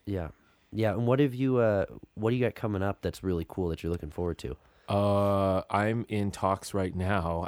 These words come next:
Speaker 2: actually, um, to fly to Puerto Rico, Cuba, and the Dominican Republic
Speaker 1: Wow.
Speaker 2: to, um, not only run live sound for events, but also teach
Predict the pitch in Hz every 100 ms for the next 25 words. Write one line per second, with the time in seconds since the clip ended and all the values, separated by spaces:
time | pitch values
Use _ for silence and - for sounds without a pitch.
0 | 85 82 - 87 82 85 98 _ _ -
1 | 85 80 78 76 - - - 92 85 82
2 | - - 92 82 87 92 - 98 90 85
3 | 82 78 - 92 87 87 87 85 82 -
4 | 92 90 87 85 76 85 80 82 82 85
5 | 82 - 80 78 - 87 82 80 - -
6 | - _ - - - 87 78 73 - -
7 | - 95 90 85 80 78 71 _ _ _
8 | _ _ _ _ _ 90 78 73 69 69
9 | 69 - _ _ - 92 92 98 92 82
10 | 87 90 85 87 - 85 87 87 - 82
11 | 76 82 92 - - _ - - 85 80
12 | - _ _ - - 87 85 - 90 82
13 | 80 78 - - - 95 82 - -